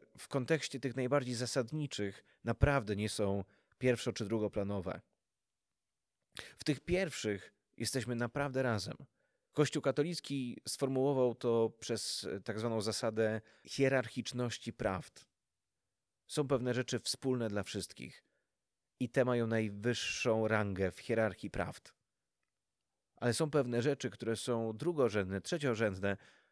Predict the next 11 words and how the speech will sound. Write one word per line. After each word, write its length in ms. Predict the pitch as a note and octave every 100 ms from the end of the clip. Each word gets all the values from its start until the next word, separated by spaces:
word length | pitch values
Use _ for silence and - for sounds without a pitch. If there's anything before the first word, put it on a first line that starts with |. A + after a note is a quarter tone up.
| _
a 100 | -
może 200 | D3+ D#3
nawet 240 | D#3 D3 D#3
jeszcze 240 | F3+ -
dalej 400 | A#2 G#2 G2 -
i 40 | B2+
w 80 |
tych 280 | - E3 D#3+
rzeczywiście 460 | D3+ E3 D3+ - C3+
się 100 | C3+
różnimy. 580 | A#2+ G#2+ A#2 F#2 F#2+